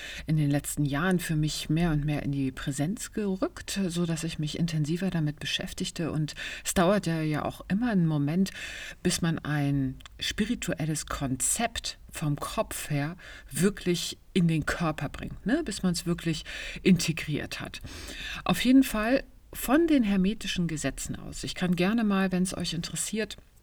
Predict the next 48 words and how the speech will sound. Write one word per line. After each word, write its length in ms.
schreibt 300
mir 120
mal, 220
ob 120
ich 100
zu 140
jedem 640
Gesetz, 320
es 100
gibt 220
sieben 240
Stück 260
davon, 300
eine 160
eigene 260
Episode 540
machen 260
soll, 180
dann 200
kann 160
ich 160
da 240
nächstes 440
Jahr 200
mal 320
so 100
ein 100
Special 440
machen, 280
so 120
sieben 320
Wochen 220
lang. 280
Das 220
wär 120
echt 220
eigentlich 300
gar 160
nicht 200
mal, 280
ist 100
eigentlich 220
eine 80
ganz 160
gute 200
Idee, 200
so 180
spontan. 640